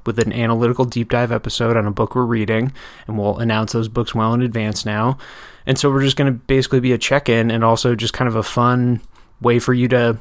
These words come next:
get some satisfaction out of what you're reading so you're not doing it alone, which we know is also kind of what can make reading a dissatisfying hobby at times. You know, if you feel like you're just stuck,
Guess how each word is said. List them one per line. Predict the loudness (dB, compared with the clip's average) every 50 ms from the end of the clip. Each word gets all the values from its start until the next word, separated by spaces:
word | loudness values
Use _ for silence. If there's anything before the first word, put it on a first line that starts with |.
| -6 -8
get | -8 -4 -2
some | -2 -2
satisfaction | 0 0 2 2 2 0 0 0 0 0 0 0 2 2
out | 2 2
of | 2
what | 2 2
you're | 2 2 2
reading | 2 2 2 2 2 0
so | 0 0 0
you're | 0 2
not | 2 0 0 2 2
doing | 2 2 2 2
it | 2 0
alone, | 0 2 2 2 0 0 0 -2
which | -2 -4 -4 -4 -6 -4
we | -2 -2
know | 0 0 0
is | 0 2
also | 0 0 2 2 0 0 0 -2 -4 -6 -12 -20 -20 -20 -20 -20 -20 -20 -12 -4
kind | -2 0 0
of | 0 0
what | -2 -2 -4 -2
can | 0 0 2
make | 2 0 0 0
reading | 0 0 2 2 0
a | 0
dissatisfying | 0 -2 -2 -2 0 0 0 0 0 -2 0 0 0 0 0 -2
hobby | -2 -2 -2 -2 -4 -2 -2
at | -2 -4 -2
times. | -2 -2 -2 -2 -2 -2 -2 -2 -4 -6 -8 -8 -6
You | -2 0 0
know, | 2 2 0
if | 0 -2
you | -4 -4
feel | -2 0 0
like | 0 0 -2
you're | -4 -4
just | -2 -2 -4 -2
stuck, | -2 0 0 0 -2 -4 -8